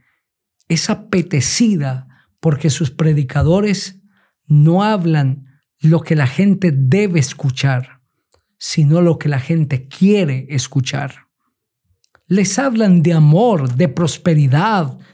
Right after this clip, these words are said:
de milagros, de bendición. ¿Y quién no quiere escuchar esos mensajes? Pero no quieren presentar mensajes que tienen que ver con el deber del hombre con Dios,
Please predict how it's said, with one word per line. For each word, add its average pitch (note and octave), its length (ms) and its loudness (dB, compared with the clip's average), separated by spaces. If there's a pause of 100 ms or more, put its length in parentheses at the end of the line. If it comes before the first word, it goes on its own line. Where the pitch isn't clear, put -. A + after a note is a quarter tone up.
(100)
de E3 220 0
milagros, D#3 1160 0 (500)
de D#3 240 2
bendición. F3 1400 2 (760)
¿Y D#3+ 220 0
quién F4+ 300 -2
no C4+ 120 0
quiere A#3 200 -2
escuchar G#3 440 0
esos F3+ 220 0
mensajes? C#3+ 800 -2 (640)
Pero D3+ 180 2
no F#3 220 2
quieren F#3+ 300 2
presentar E3+ 760 -2 (760)
mensajes F#3+ 880 0
que - 160 -4
tienen F3 320 2
que E3 140 -2
ver F3 260 0
con E3+ 240 2
el D#3 260 2
deber F#3+ 640 2
del F#3 220 0
hombre F#3 380 4
con D3 200 0
Dios, C3 480 -4